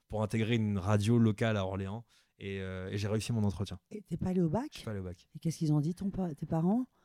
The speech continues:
Speaker 1: Euh, je les ai menti, j'aurais, j'aurais, j'aurais menti, je leur ai dit que j'allais, j'allais à l'épreuve le matin. Je suis allé à Orléans passer mon entretien, mais quand je suis revenu le soir et que j'ai eu l'appel du patron pour me dire : « Tu commences la semaine prochaine », j'ai
Speaker 2: Waouh.
Speaker 1: dit deux choses à mes parents. J'ai dit la première,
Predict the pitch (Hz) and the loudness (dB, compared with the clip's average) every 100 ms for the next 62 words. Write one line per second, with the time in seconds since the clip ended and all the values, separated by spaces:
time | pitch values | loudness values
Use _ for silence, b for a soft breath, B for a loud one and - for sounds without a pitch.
0 | - 104 107 98 98 95 101 95 95 170 | -2 0 0 -2 -6 -10 -10 -10 -10 -6
1 | 143 107 101 101 107 101 98 95 98 135 | -4 -2 0 0 2 2 2 2 -2 -6
2 | 104 95 98 98 95 92 92 98 92 92 | -6 -6 -4 -2 0 0 -2 -2 0 0
3 | 92 - 104 98 92 107 110 131 - _ | 2 2 2 2 0 -2 -2 -2 -8 _
4 | - - 98 98 95 98 101 101 101 95 | -20 -14 -12 -10 -8 -8 -6 -6 -6 -8
5 | - 101 120 113 113 - 107 117 120 107 | -8 -10 -8 -8 -6 -2 0 4 4 4
6 | 123 113 98 98 101 104 120 110 101 101 | 2 2 0 0 2 2 2 2 2 0
7 | - 113 101 98 101 107 - _ - - | 2 0 2 2 2 0 -4 _ -8 2
8 | 110 110 107 101 104 101 - 131 143 _ | 6 6 6 4 4 4 2 0 -2 _
9 | - 190 160 180 147 143 123 139 117 104 | -12 -4 0 2 2 2 2 4 4 4
10 | 104 104 101 98 95 113 113 107 101 | 4 2 2 0 -4 -4 -4 -6 -10